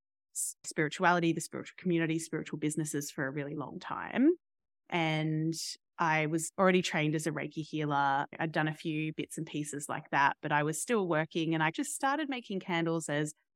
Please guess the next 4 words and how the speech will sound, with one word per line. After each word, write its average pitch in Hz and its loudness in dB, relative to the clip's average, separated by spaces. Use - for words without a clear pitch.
a 190 -2
creative 156 2
outlet. - -2
And 156 0